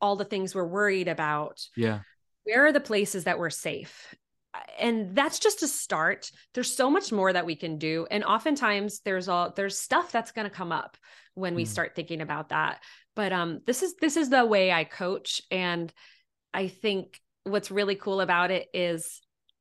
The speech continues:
Speaker 1: there's never a, hmm, there's never a problem that can't be solved.
Speaker 2: Mm.
Speaker 1: If we're using, like, abundance mindset, if we're open to problem solving, and really, I'm just using all of my creativity, the same creativity I use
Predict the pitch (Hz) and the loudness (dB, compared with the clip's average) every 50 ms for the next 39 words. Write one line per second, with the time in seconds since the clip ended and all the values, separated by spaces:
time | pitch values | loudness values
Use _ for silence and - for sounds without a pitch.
0 | _ - 220 208 196 185 170 190 196 185 180 180 180 196 190 190 185 180 - - | _ -2 0 2 2 2 0 -2 0 2 0 0 2 2 2 2 2 0 -2 -4
1 | 185 180 175 170 170 165 165 170 160 - _ _ _ _ _ _ _ _ _ _ | -2 -2 0 -2 -2 -2 -4 -6 -8 -10 _ _ _ _ _ _ _ _ _ _
2 | _ _ _ - 180 180 175 170 160 156 156 151 - - _ _ - 214 208 196 | _ _ _ -14 -12 -12 -10 -10 -10 -12 -12 -14 -18 -20 _ _ -6 -4 -2 0
3 | 214 190 185 214 214 208 - - 226 190 175 180 175 180 175 175 156 - - - | 0 0 0 0 -2 -2 -4 -4 0 2 2 2 2 0 -2 -2 -4 -4 -4 -8
4 | 165 143 - 156 147 - - - - - - - - - - _ _ _ _ _ | -8 -6 -6 -6 -6 -6 -6 -6 -6 -6 -6 -10 -12 -16 -18 _ _ _ _ _
5 | _ _ _ _ - 135 135 131 117 110 196 190 - 202 185 190 180 180 175 170 | _ _ _ _ 4 6 6 6 6 4 0 -2 -2 -2 -4 -4 -4 -4 -4 -4
6 | 175 175 180 180 165 160 160 156 - - - 165 156 147 147 143 - _ _ _ | -2 -2 -2 -2 -2 -2 -4 -8 -8 -10 -8 -6 -4 -4 -4 -6 -10 _ _ _
7 | _ _ - 185 165 - 170 165 165 156 147 - 175 160 151 143 147 - 160 156 | _ _ -8 -6 -4 -2 -2 -2 -2 -6 -6 -4 -2 -2 -2 -2 -4 -4 -4 -4
8 | 151 - - 180 170 - 185 - - 185 185 180 180 202 180 170 165 196 185 - | -4 -6 -8 -8 -8 -6 -6 -4 -2 -2 -2 -2 -2 -2 -4 -4 -4 -6 -10 -6
9 | - 185 - - 180 170 170 160 - 185 170 160 165 156 160 156 156 156 - - | -2 0 0 0 0 -2 -6 -6 -4 -2 0 0 0 -2 -4 -4 -6 -6 -10 -14
10 | - - - - 233 233 220 208 240 302 330 269 220 196 190 196 262 - 226 247 | -20 -20 -10 -4 -2 -2 0 2 2 2 2 4 2 2 2 2 0 0 0 0
11 | 262 262 220 214 196 190 190 185 175 170 156 151 - 214 175 165 156 - - 202 | 0 2 2 0 2 2 2 2 2 0 -2 -2 -2 -2 0 0 -2 -2 0 0
12 | 226 220 214 180 170 165 175 180 180 - 269 262 262 247 254 247 220 208 208 202 | 2 2 2 2 2 0 0 -2 -2 0 2 2 2 2 2 2 2 2 2 0
13 | 220 208 185 170 175 165 165 156 156 160 175 180 170 170 170 170 - | -2 -4 -2 -2 -2 -2 -2 -2 -2 -2 0 0 0 0 -2 -4 -8